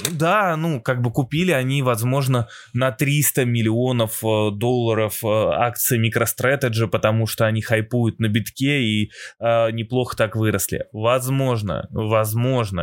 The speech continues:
И они уже на этом всем деле заработали. Вот, но это как бы, ну, сами понимаете, это не, небольшая сумма для того, чтобы залетать в биткоин, который капитализация за, там, за один триллион долларов.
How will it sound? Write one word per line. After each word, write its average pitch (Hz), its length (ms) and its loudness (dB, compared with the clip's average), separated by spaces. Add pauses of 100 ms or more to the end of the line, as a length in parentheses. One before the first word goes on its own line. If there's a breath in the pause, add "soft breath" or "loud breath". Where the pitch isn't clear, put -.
И 107 280 0 (240 loud breath)
они 123 260 2
уже 120 200 0
на 123 140 2
этом 117 180 -2
всем 120 260 0
деле 120 240 2
заработали. 113 680 0 (480 loud breath)
Вот, 113 380 0
но 131 580 0 (460)
это 143 320 0 (140)
как 139 220 0
бы, 135 320 0 (120)
ну, 127 500 0
сами 160 280 2
понимаете, 120 640 0
это 110 300 0
не, 131 240 2
небольшая 135 680 0
сумма 160 460 2
для 104 140 0
того, 113 240 0
чтобы 110 240 -2
залетать 113 420 2
в 98 80 -6
биткоин, 131 560 -2
который 110 320 0
капитализация 110 840 0
за, 110 340 0
там, 101 220 0
за 107 120 2
один 110 240 2
триллион 117 420 2
долларов. 113 400 0